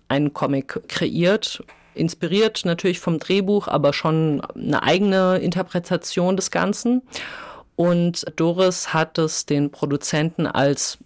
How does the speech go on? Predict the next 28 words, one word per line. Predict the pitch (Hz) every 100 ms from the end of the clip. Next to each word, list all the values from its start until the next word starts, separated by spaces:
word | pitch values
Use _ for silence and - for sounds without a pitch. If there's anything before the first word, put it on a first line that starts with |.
| _
Merchandise | - - 131 143 - 151 127 113 98 - - - - -
verkauft | - - 127 131 -
sozusagen, | 151 - 143 143 139 143 147
der | 147
dazu | 135 127 -
da | 135 139 127
ist, | 123 - -
äh, | 127
Promo | - - 165 165 156
für | 160
den | 147
Film | - 175 190
zu | - 208
machen. | 202 202 233 233 - - - - -
Und | - 165
dementsprechend | 160 165 156 - 160 - 160 - -
wurde | 151 135
das | 143
Buch | - - 143 - - -
zwei | - 135 131 147
Monate | 143 135 131 -
vorher | - 151 160 143
veröffentlicht, | - - - 151 - 147 - -
um | 143 143
die | 135
Leute | 131 131 139 139
schon | - 135
mal | 135 131